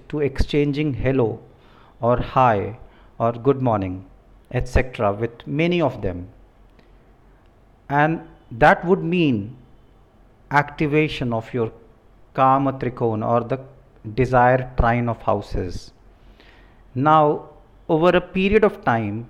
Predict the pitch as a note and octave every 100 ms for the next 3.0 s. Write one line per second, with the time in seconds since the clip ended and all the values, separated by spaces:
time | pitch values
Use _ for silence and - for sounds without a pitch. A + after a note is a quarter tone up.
0 | - A#2+ C#3 D#3+ F3+ E3+ D3+ - - C#3+
1 | C#3 D3+ D3+ - B2 A#2 B2+ - C#3 C3
2 | C3 A#2+ A#2 - A#2+ A2 - A2 F2+ F#2